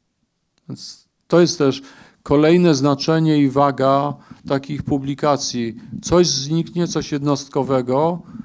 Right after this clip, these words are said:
a to sprawi, że pamięć i świadomość, że takie zbrodnie, takie obrazy miały miejsce, nie przeminie. Ja mówiłem o świadkach, a my w ten sposób też powodujemy, że ten obraz przeszłości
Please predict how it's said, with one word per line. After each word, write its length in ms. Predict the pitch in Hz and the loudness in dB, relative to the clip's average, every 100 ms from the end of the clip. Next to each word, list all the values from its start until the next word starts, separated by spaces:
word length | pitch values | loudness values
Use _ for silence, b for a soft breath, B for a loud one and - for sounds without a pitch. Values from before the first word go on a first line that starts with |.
| 113 | -8
a 80 | 131 | -6
to 120 | 143 | -6
sprawi, 720 | - 151 143 143 156 170 170 - B B | -4 -2 0 -2 -4 -2 -4 -8 B B
że 140 | 123 120 | -6 -4
pamięć 400 | 147 151 156 147 | -2 0 -2 -4
i 60 | |
świadomość, 680 | 131 135 127 143 147 147 143 | -6 -4 -2 -4 -2 -4 -4
że 240 | 120 127 120 b b b b | -4 -6 -6 b b b b
takie 300 | - 247 - | -6 -6 -4
zbrodnie, 460 | 143 139 143 139 147 | -6 -2 -4 -2 -6
takie 340 | 139 139 156 | -4 -4 -2
obrazy 380 | 143 139 135 139 | -2 0 -2 -2
miały 340 | 135 131 127 131 | -2 -2 -2 -4
miejsce, 680 | 131 123 - - 127 135 131 B B B - | -4 -4 -8 -6 -4 -4 -8 B B B -6
nie 120 | 135 | -4
przeminie. 380 | 135 139 135 120 | -2 0 0 0
Ja 180 | 123 135 | -2 0
mówiłem 360 | 151 143 151 | 0 0 -2
o 60 | 147 | -2
świadkach, 840 | 135 147 127 - 131 151 185 - _ b b b | -4 -2 -4 -2 -2 -2 -2 -10 _ b b b
a 80 | 123 | -2
my 140 | 143 | 0
w 40 | 156 | 0
ten 140 | 160 | -6
sposób 440 | 131 156 147 156 - | -6 -6 -6 -10 -6
też 260 | 147 139 | -4 -4
powodujemy, 800 | - 139 135 135 143 151 151 147 | -6 -6 -6 -4 -4 -2 -2 -4
że 400 | 131 131 135 139 - b b _ | -4 -2 -2 -4 -10 b b _
ten 160 | 131 | 0
obraz 420 | 135 156 156 139 - | 2 2 0 -2 -4
przeszłości 920 | - 131 - 139 139 - 147 160 | -10 -8 -4 -4 -4 -6 -6 -4